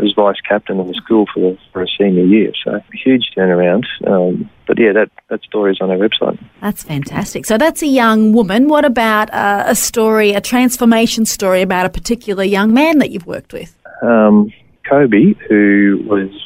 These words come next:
Speaker 1: violent, again, we've got him on the, on the video. He's a chaplain, so we train chaplains in the schools to use their programs,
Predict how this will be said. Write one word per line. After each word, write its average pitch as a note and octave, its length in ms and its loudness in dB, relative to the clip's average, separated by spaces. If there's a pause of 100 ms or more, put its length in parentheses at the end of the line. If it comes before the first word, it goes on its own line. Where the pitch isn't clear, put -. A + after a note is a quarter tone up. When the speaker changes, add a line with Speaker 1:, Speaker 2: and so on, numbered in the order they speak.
(220)
Speaker 1:
violent, C3 340 2
again, A2 240 -2
we've G2+ 140 -2
got F#2+ 160 -2
him A2+ 220 0
on G#2+ 140 2
the, G2+ 260 -2
on G#2 120 0
the G2 60 2
video. B2 340 0 (200)
He's A#2+ 120 0
a G2+ 80 2
chaplain, A#2+ 460 -2
so B2+ 80 -6
we D3 80 -2
train G2 240 -2
chaplains G#2 440 0
in F#2+ 80 -4
the F#2 80 -2
schools A2 420 0
to G2+ 60 -4
use G#2+ 240 2
their F#2+ 120 -2
programs, G#2 600 -2